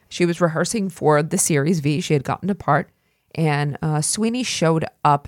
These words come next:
at the home demanding that Dominique come outside and speak to him.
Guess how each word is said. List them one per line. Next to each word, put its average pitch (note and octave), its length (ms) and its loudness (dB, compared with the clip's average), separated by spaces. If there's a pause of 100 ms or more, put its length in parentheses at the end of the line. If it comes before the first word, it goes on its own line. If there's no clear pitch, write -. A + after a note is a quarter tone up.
(120)
at D3 320 -2
the C#3 120 -6
home B2 440 -6
demanding F3 480 0
that E3 260 -4
Dominique E3+ 500 0
come D#3+ 220 -2
outside C3 600 0
and C3+ 100 -6
speak - 280 -8
to - 100 -10
him. D3 260 -12